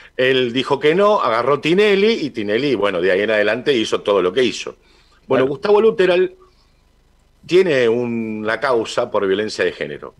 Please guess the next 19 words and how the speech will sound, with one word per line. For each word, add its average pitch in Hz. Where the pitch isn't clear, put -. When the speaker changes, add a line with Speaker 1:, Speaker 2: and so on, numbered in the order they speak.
Speaker 1:
Y 117
en 117
Independiente 156
ya 151
habían 151
llegado, 120
habían 135
avanzado 135
mucho 156
las 113
acciones, 131
le 101
habían 113
hecho 95
hasta 92
un 113
traje 123
de 101
presentación 107